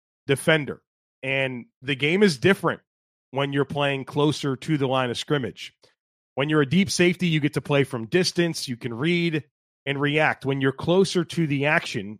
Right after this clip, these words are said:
and you're an undersized player, but you're asked to fill a huge role as this dime linebacker to help mitigate the loss of Matt Milano, it's a different ballgame. And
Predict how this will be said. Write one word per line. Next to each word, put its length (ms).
and 240
you're 160
an 100
undersized 680
player, 420
but 140
you're 100
asked 240
to 80
fill 300
a 40
huge 400
role 380
as 140
this 180
dime 360
linebacker 680
to 80
help 220
mitigate 480
the 80
loss 400
of 100
Matt 220
Milano, 580
it's 100
a 60
different 340
ballgame. 460
And 400